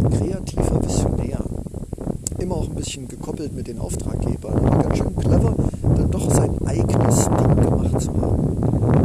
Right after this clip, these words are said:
Und warum Leonardo ist also genauso wie er, versuche ich auch mit Spiritualität und Physik und Meteorologie und Astronomie und Astrologie und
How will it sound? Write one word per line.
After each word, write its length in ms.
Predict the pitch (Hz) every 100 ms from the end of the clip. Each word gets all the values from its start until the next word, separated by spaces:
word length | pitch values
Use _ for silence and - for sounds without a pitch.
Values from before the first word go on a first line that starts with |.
| - -
Und 160 | - -
warum 220 | 170 277
Leonardo 560 | 240 185 139 143 - -
ist 160 | -
also 220 | - - -
genauso 520 | - - - - -
wie 80 | -
er, 200 | - -
versuche 340 | - - -
ich 140 | -
auch 280 | - - - -
mit 180 | - -
Spiritualität 1300 | - 90 85 - - - - - - 95 - - -
und 360 | - - - - 71
Physik 640 | - - - - - 71 -
und 460 | - - - - -
Meteorologie 1300 | - - - - - - - - - - - - -
und 240 | - - - - - 71 -
Astronomie 680 | - - - - 143 147 139
und 160 | 131
Astrologie 760 | - - 135 127 - 123 123 123
und 280 | - -